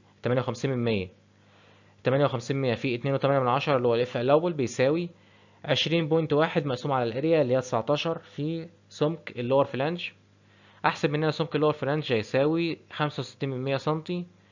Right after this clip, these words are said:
آه، يعني قربه بالزيادة، خليه تمانية من عشرة سنتي، ويبقى انا كده عرفت كل حاجة عن المسألة بتاعتي.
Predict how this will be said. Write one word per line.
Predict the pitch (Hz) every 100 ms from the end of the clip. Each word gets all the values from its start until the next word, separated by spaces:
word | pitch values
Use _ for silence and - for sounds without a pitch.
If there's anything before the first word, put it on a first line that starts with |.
| _ - - _ _ -
آه، | 135 139 135
يعني | 143 147 151 156 160
قربه | 151 - 123 123 139
بالزيادة، | 135 104 123 131
خليه | 127 120
تمانية | 131 131 135
من | 117
عشرة | 110 123 135
سنتي، | 123 107 92 - _ _ _ _ _ _ _ _ _ _ _ - - -
ويبقى | 127
انا | 139
كده | 139 143
عرفت | 135 139 139
كل | 151 143
حاجة | - 147
عن | 143
المسألة | 123 117 131 131
بتاعتي. | - 98 -